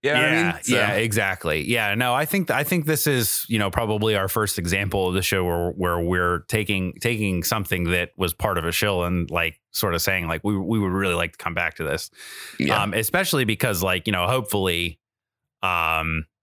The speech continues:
Speaker 2: you know, hopefully we've inspired somebody else to pick it up that might have been looking at it from afar. So,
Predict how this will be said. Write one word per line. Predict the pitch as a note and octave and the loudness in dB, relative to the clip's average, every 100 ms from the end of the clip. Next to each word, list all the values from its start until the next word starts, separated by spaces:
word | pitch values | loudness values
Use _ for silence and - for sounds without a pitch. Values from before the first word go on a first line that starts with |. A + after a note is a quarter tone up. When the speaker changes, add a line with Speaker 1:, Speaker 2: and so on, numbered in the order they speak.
| _ | _
Speaker 2:
you | - | -4
know, | F2 D#2+ | -2 0
hopefully | G2+ F2 F#2 E2 | -2 0 0 0
we've | D2 F2 D2 | 0 -2 -2
inspired | F2+ E2 - E2+ E2 D#2+ - - | -4 -2 -2 0 0 -2 -8 -6
somebody | - G2 F2 | -2 0 0
else | E2+ E2+ | 0 -2
to | - | -2
pick | - F2 | -2 -2
it | D#2+ | -2
up | D2 D#2+ | -4 -4
that | D2 | -2
might | D#2+ - | -4 -4
have | E2 D2+ | -6 -4
been | E2 | -2
looking | D#2+ - D2 | -2 -4 -4
at | D#2 | -4
it | - | -4
from | D#2 C#2 | -6 -6
afar. | - C#2 C2 | -4 -4 -2
So, | - - D#2 | -2 0 0